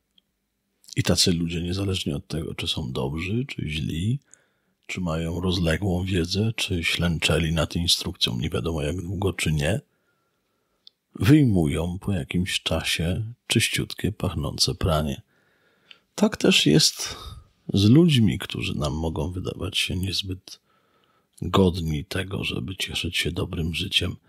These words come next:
Oni intuicyjnie wiedzą, co zrobić, żeby tak właśnie było. Tylko znowu, i co to nas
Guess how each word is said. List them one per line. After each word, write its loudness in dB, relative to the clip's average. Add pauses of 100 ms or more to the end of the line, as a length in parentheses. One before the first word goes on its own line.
(800)
Oni 0
intuicyjnie 2
wiedzą, 0
co 0
zrobić, 0
żeby 2 (440)
tak -2
właśnie -2
było. 0 (1040)
Tylko 4
znowu, 4 (460)
i 2
co 4
to 2
nas -2